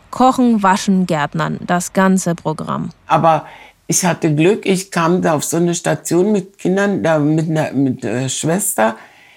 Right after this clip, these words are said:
Speaker 2: die, äh, mochte so mit Kindern nicht so, die war schon älter und so. Und die hat mich dann nicht mehr weggehen lassen.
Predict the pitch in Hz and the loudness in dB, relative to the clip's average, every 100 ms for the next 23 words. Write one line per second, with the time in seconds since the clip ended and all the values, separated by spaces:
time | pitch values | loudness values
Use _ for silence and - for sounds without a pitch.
0 | _ _ _ _ 165 170 170 170 175 165 | _ _ _ _ 2 4 4 2 2 0
1 | 135 143 156 143 156 170 - - 170 135 | 0 0 0 2 0 0 -2 -2 0 0
2 | 76 120 139 147 143 143 208 175 165 156 | -4 -4 0 2 2 0 2 2 2 2
3 | 156 - 147 131 127 127 143 120 123 156 | 0 0 0 2 0 0 -4 -2 0 0
4 | 180 196 151 135 147 156 151 - - - | 2 0 0 0 -2 -2 -4 -6 -20 -20
5 | - - _ _ 156 143 - 185 190 175 | -20 -20 _ _ 0 0 0 2 2 0
6 | - 196 185 175 170 160 165 160 151 156 | 0 0 2 2 2 2 0 2 0 0
7 | 156 135 117 117 113 | 0 0 0 -2 -4